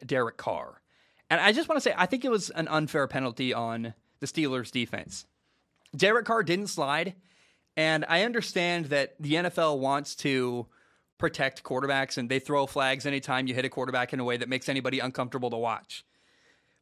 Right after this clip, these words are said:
But also, if you don't want quarterbacks to get hit, like, th-, rather than punishing the defense who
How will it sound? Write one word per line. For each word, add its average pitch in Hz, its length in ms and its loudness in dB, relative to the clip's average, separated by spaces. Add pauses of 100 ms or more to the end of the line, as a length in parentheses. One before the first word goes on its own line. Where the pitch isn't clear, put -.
(300)
But 185 100 0
also, 254 240 2
if 180 120 0
you 240 80 0
don't 285 140 0
want 175 180 -6
quarterbacks 170 440 -2
to 151 80 -8
get 123 160 -6
hit, - 420 -8
like, - 180 -4
th-, - 140 0
rather 214 320 2
than 208 160 -2
punishing 180 420 -2
the 135 60 -2
defense 139 560 -4
who 127 360 -2